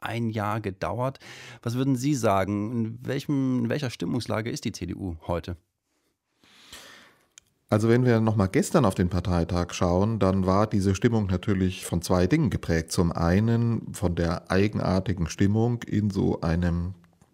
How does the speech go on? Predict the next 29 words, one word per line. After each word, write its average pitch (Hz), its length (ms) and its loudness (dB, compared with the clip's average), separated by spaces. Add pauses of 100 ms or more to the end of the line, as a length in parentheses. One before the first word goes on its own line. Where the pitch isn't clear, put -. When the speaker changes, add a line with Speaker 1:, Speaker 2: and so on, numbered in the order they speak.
Speaker 2:
leeren 95 800 0 (420)
Studio, 107 640 0
wo 90 100 4
nichts 117 560 2
von 90 160 -2
Parteitagsatmosphäre 85 1300 -4
ist. 113 400 -4 (560)
Und 104 160 2
zum 101 160 2
Zweiten 101 560 2
vom 104 320 0
Abschied - 520 -2
Annegret 95 440 2
Kramp-Karrenbauers. 98 760 0
Annegret 85 380 -2
Kramp-Karrenbauer 92 840 0
hat 90 260 -6
eine 82 360 0
sehr 90 420 -2 (200)
bewegte 87 880 0
Rede 90 280 2
gehalten, 104 720 -2
auf - 280 -4
ihre 87 260 -2
kurze 110 500 -2
Zeit 90 320 0
des 87 100 -4
Vorsitzes 95 680 -2
zurückgeblickt, - 800 -4